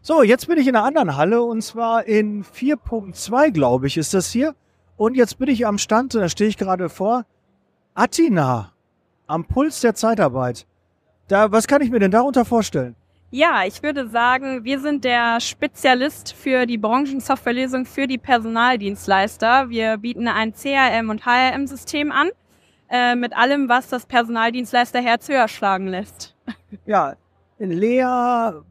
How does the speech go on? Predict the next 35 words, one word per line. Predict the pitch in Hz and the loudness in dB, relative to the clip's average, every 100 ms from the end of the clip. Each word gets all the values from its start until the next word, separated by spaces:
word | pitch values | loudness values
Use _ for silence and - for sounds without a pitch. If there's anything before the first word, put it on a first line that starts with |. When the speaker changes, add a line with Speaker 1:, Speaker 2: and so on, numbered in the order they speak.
| - | 2
Speaker 1:
Bayer, | 175 175 127 90 - _ _ | 4 6 2 -4 -14 _ _
äh, | 180 | -10
habe | 135 131 147 143 | -6 -2 -2 -2
ich | 135 | -2
jetzt | 147 | -4
gerade | - 151 151 | 0 0 2
hier | 156 165 165 175 | 2 2 0 -2
im | 196 | -6
Interview. | 202 214 240 220 269 311 _ _ _ - | -4 -2 -2 -2 -4 -4 _ _ _ -6
Und, | 202 208 202 | -2 -2 2
äh, | 196 185 175 _ _ _ | 2 2 0 _ _ _
Atina, | 185 - 254 254 254 254 | -2 0 0 2 2 2
ähm, | 202 208 208 180 | 2 0 0 -4
sagt | 165 208 - | 0 0 0
mir | 240 | -2
persönlich, | 240 214 247 269 | 0 2 2 2
jetzt | 233 190 | 0 0
bin | 196 | 2
ja | 185 | 0
schon | 185 | 4
lange | 190 196 | 4 4
in | |
der | 185 | 0
Branche | 170 202 196 | 0 0 2
auch | 180 | 2
unterwegs, | 185 170 202 277 226 | 2 2 2 -2 -6
aber | 196 202 196 _ _ | -2 0 -2 _ _
ich | - | 0
habe | 196 208 | 0 2
euch | 190 | 0
schon | 180 | 0
ein, | 165 | 0
zwei | 190 175 | 0 0
Mal | 170 | 0
gesehen. | 160 151 185 311 | 0 0 0 0